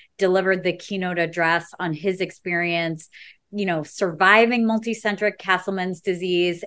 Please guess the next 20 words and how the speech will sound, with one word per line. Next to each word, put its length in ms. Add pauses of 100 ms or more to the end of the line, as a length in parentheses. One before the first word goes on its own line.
and 240
then 380 (380)
galvanizing 720
a 80
whole 240
community 480
of 80
translational 680
scientists 520
to 140
not 200
only 220
define 440
the 80
disease, 540
but 200 (480)
unlock 380
the 80
pathophysiology 1200
and 400